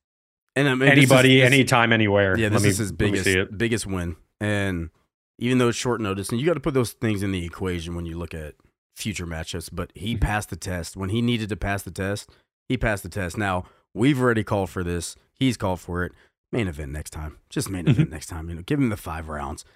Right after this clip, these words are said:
Speaker 1: He didn't need it, but give him the five rounds. Give him the opportunity to mentally train for it if it goes that distance. He's fun, man.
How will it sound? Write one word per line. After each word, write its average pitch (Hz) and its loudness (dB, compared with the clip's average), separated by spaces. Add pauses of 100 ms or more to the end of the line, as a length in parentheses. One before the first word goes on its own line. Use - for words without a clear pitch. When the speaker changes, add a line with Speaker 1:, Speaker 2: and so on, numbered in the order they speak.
(220)
Speaker 1:
He 143 0
didn't 147 4
need 156 6
it, - 0
but 117 -2
give 113 0
him 90 -4
the 85 -8
five 78 -12
rounds. 80 -10
Give 113 0
him 131 2
the 104 0
opportunity 104 -4
to 90 -4
mentally 98 -4
train 92 -6
for 90 -6
it 85 -10 (320)
if 92 -8
it 95 -6
goes 92 -2
that 87 -4
distance. 85 -8 (260)
He's - -4
fun, 90 -2
man. 82 -6